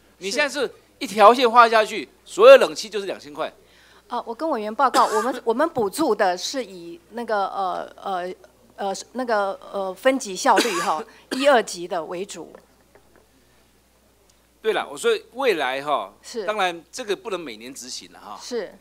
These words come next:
Speaker 1: 那你必须考虑到其他的这个，比方说有些针对，啊，马达，有人说提，针对马达。
Speaker 2: 是。
Speaker 1: 马达也有补助嘛哈。
Speaker 2: 是。
Speaker 1: 马达小，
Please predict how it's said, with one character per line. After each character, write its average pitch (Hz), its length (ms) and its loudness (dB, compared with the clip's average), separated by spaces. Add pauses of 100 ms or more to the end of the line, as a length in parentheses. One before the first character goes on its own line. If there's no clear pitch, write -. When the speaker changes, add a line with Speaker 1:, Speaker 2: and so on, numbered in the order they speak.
(340)
Speaker 1:
那 190 160 -4
你 147 160 -10
必 196 160 -20
须 190 340 -10 (200)
考 131 200 -8
虑 160 80 -4
到 185 200 0
其 - 180 -12
他 202 220 -6
的 180 120 -8
这 160 140 -12
个， 147 160 -6
比 127 140 -8
方 156 100 -4
说 160 260 -6 (280)
有 123 100 -12
些 170 160 -8
针 180 180 -8
对， 160 300 -4 (840)
啊， 131 420 0
马 139 220 0
达， 160 240 4
有 143 100 -6
人 151 80 -4
说 185 140 -4
提， 170 320 -10
针 202 120 -2
对 208 120 -4
马 101 180 -6
达。 110 240 -6 (220)
Speaker 2:
是。 208 420 -14
Speaker 1:
马 143 160 -2
达 180 160 4
也 202 120 -2
有 180 120 2
补 120 160 -20
助 165 180 -14
嘛 113 140 -12
哈。 113 180 -4
Speaker 2:
是。 196 360 -8 (260)
Speaker 1:
马 147 140 2
达 190 160 4
小， 180 320 0